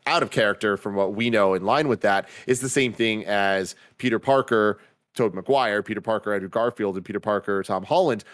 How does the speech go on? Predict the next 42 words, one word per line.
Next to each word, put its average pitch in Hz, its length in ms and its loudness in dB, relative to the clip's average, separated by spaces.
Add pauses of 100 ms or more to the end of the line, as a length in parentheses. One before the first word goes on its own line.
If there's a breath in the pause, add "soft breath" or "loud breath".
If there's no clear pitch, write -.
(140 loud breath)
all 143 140 4
three 180 160 -2
of 135 80 4
them 110 120 -4 (120)
completely 110 560 -6
different 98 260 -4
backstories, 104 680 0
but 127 120 0
it's 104 100 -8
like 117 160 0
they 120 140 2
are 117 100 4
all 107 140 2
being 104 180 -6
put 104 180 -6
into 110 480 -4 (360 soft breath)
the 131 80 -4
same 135 260 0
multiverse, 98 580 -2
I, 98 80 -4 (460)
assumedly, 110 560 -4 (140)
uh, 92 300 -4 (300)
coming 98 240 -2
up 92 120 -6
in 95 60 -6
a 95 40 -4
couple 98 240 -6
months, 131 340 -2
right? 123 240 0 (560 loud breath)
And 131 420 2
that 196 240 4
to 214 60 -4
me 202 80 2
is 165 120 2
the 139 60 -6
type 135 200 2
of 113 100 -10
thing 117 280 -2
where 101 380 2 (360 soft breath)
I'm 156 520 -2 (680)
hesitantly 196 800 -2
optimistic 113 840 -4